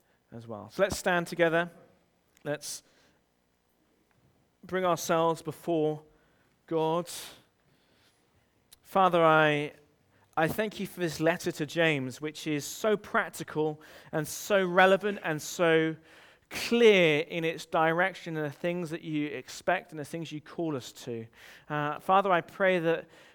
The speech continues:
we would recognize that your word has been implanted in our hearts and that you have called us to listen and respond to it. Father,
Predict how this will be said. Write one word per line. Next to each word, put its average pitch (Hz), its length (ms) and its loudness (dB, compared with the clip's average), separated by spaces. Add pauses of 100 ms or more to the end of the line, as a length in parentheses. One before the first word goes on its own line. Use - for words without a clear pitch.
we 175 120 2
would 165 140 -2
recognize 165 560 -2
that 165 120 -8
your 180 260 0
word 208 380 2
has 160 120 -4
been 175 240 -4
implanted 196 680 0 (100)
in 214 160 -2
our 196 380 2
hearts 151 760 -2 (300)
and 165 200 -2
that 180 100 -6
you 180 100 0
have 165 140 -2
called 226 320 -8
us 160 140 -4
to - 180 -6
listen 170 500 -4
and 143 220 -10
respond 139 600 -8 (100)
to 127 160 -10
it. - 360 -16 (1400)
Father, 156 520 2